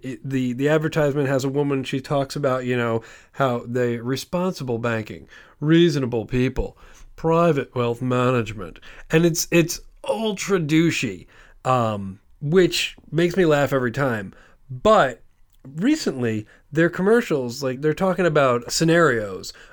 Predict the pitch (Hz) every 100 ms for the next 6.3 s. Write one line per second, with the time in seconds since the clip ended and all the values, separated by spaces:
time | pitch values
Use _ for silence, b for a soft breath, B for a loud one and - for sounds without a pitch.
0 | - 120 113 113 135 131 175 160 160 139
1 | 139 143 - 156 143 147 139 147 139 147
2 | 139 123 113 110 117 107 107 101 B -
3 | 175 156 143 131 127 131 - 139 123 -
4 | 131 123 117 113 127 113 - - 139 120
5 | 117 - 151 135 131 113 117 117 107 -
6 | 123 123 117